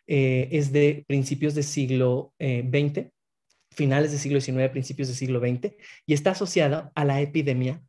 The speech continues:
de, eh, muy probablemente a la epidemia de gripe española. ¿no? Entonces vean cómo esta asociación de el Cristo de Santa Teresa y las grandes epidemias que asolaron México lo mantiene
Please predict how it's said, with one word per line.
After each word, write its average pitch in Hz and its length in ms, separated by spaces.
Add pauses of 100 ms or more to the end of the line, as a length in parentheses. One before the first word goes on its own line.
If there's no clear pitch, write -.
(280)
de, 143 440
eh, 123 340
muy 190 200
probablemente 131 760 (240)
a 147 80
la 139 80
epidemia 135 420
de 127 80
gripe 123 240
española. 113 500 (1160)
¿no? 131 240
Entonces 151 420
vean 180 400 (220)
cómo 175 200
esta 196 200
asociación 165 840 (320)
de 147 480 (300)
el 151 240
Cristo 180 340
de 185 60
Santa 151 340
Teresa 139 440
y 165 100
las 139 180
grandes 185 360
epidemias 147 460
que - 80
asolaron 135 480
México 143 520 (140)
lo 143 160
mantiene 160 800